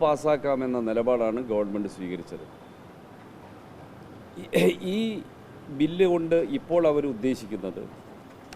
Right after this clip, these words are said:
തെരഞ്ഞെടുപ്പിൽ വർഗീയ വിഭജനത്തിലൂടെ വോട്ട് നേടാൻ കഴിയുമോ എന്ന ഒരു ശ്രമത്തിൻ്റെ ഭാഗമായിട്ടാണ് ഇതിനെ കാണേണ്ടത്. അയോധ്യ പ്രശ്നം ആ നിലയിൽ തന്നെയാണ് അവർ ഉയർത്തിക്കൊണ്ടുവന്നത്.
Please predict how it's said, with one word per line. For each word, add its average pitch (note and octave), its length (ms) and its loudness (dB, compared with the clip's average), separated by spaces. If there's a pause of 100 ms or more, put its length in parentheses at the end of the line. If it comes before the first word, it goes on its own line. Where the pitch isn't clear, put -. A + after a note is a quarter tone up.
(300)
തെരഞ്ഞെടുപ്പിൽ D#3+ 680 0 (1160)
വർഗീയ D#3+ 480 0 (140)
വിഭജനത്തിലൂടെ D3 840 0 (200)
വോട്ട് C#3 360 0
നേടാൻ C3 320 2 (140)
കഴിയുമോ B2 460 2 (220)
എന്ന A#2+ 200 -2 (280)
ഒരു B2+ 140 -4 (100)
ശ്രമത്തിൻ്റെ C#3 580 2 (100)
ഭാഗമായിട്ടാണ് G#2 680 0
ഇതിനെ F#2+ 220 -4
കാണേണ്ടത്. F2+ 480 -6 (1900)
അയോധ്യ F3 380 4 (100)
പ്രശ്നം F3+ 420 -2
ആ - 20 4 (100)
നിലയിൽ F3+ 240 2 (100)
തന്നെയാണ് E3 320 2
അവർ D3+ 160 0
ഉയർത്തിക്കൊണ്ടുവന്നത്. C#3 880 2